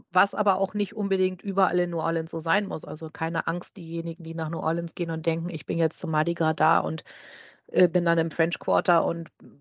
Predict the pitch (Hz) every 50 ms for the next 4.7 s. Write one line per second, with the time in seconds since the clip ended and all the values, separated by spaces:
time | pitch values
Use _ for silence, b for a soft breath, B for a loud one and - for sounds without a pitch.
0 | _ _ _ _ _ - 196 - - 190 180 - - 185 185 196 190 190 180 175
1 | - - - - 185 175 170 170 165 165 160 - - _ _ - - 208 - -
2 | - 190 175 165 165 170 190 247 269 - - - 170 165 151 - 170 170 175 170
3 | 165 - 190 185 180 175 - - - 160 165 160 165 156 - - 151 - 190 160
4 | 160 160 - 151 160 175 175 165 160 - - - 165